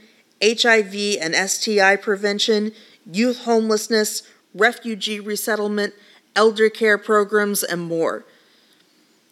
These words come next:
The day after that, the Department of Housing and Urban Development announced it would enforce the Fair Housing Act to prohibit discrimination against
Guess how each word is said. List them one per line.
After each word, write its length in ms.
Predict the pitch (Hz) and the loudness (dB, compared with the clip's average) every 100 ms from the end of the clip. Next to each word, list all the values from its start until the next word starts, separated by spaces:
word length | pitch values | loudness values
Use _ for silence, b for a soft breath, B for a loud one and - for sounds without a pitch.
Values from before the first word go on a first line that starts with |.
| _ _ _ | _ _ _
The 100 | 196 | 0
day 340 | 185 220 262 240 | 2 2 4 2
after 320 | 262 254 190 | 0 -2 -2
that, 320 | 165 156 156 | 0 -2 -4
the 40 | 170 | -8
Department 600 | 180 - 220 220 214 180 | -10 -4 0 0 0 -2
of 100 | - | 0
Housing 480 | 220 226 220 233 | 0 0 2 0
and 140 | 196 180 | 0 0
Urban 320 | 214 214 202 | 2 2 0
Development 640 | 175 165 208 226 151 160 - | -4 0 0 0 -2 -2 -2
announced 480 | 185 185 185 - 208 | -2 0 0 -2 -4
it 100 | 175 | -2
would 140 | 185 | -4
enforce 480 | 175 - 214 220 220 | -6 -2 2 2 2
the 140 | 180 | -4
Fair 320 | - 208 220 | -4 2 2
Housing 540 | 220 214 214 208 165 - | 2 2 2 2 -4 -4
Act 320 | 160 147 - B B - | -6 -6 -12 B B -4
to 140 | 196 | 0
prohibit 520 | 202 202 269 247 175 | 0 2 2 2 0
discrimination 800 | 180 - 202 190 185 185 - 180 | 0 0 0 0 0 0 -2 0
against 400 | 170 170 165 | 0 0 -2